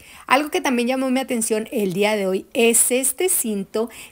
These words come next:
que vean, trae este estilo como de bolsita pequeñita en un lado, cangurera, que la verdad este estilo se va a utilizar bastante, aparte que brilla demasiado y esta está hermosa para llevar si vas a un antro o si vas a algún evento social y no quieres cargar la bolsa.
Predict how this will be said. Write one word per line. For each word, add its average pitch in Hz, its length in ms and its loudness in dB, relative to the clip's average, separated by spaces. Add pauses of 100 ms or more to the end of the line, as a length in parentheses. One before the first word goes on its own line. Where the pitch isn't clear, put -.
que 208 160 4
vean, 220 280 2
trae 240 300 2
este 277 340 2
estilo 247 540 -2
como 208 320 -2
de 180 420 0
bolsita 180 680 -2
pequeñita 185 540 -4
en 208 100 -4
un 208 120 -2
lado, 196 400 -4
cangurera, 220 760 0 (320)
que 196 80 0
la 202 100 4
verdad 202 320 4
este 220 180 -2
estilo 214 280 -4
se 214 100 -4
va 180 120 -2
a 185 40 0
utilizar 190 760 -2
bastante, 190 800 -2
aparte 214 380 -4
que 196 180 -2
brilla 185 340 -2
demasiado 185 800 -2 (320)
y 208 200 2
esta 202 220 0
está 220 240 0
hermosa 202 460 -4
para 185 200 -4
llevar 170 360 -2
si 190 200 -2
vas 180 240 -2
a 180 60 -2
un 170 200 -4
antro 220 340 -2
o 196 60 -2
si 196 120 -4
vas 165 200 -2
a 185 40 -4
algún 170 220 -4
evento 175 300 -6
social 165 340 -4
y 170 60 -4
no 175 160 -6
quieres 170 260 -4
cargar 156 380 -6
la 156 100 -4
bolsa. 240 380 -4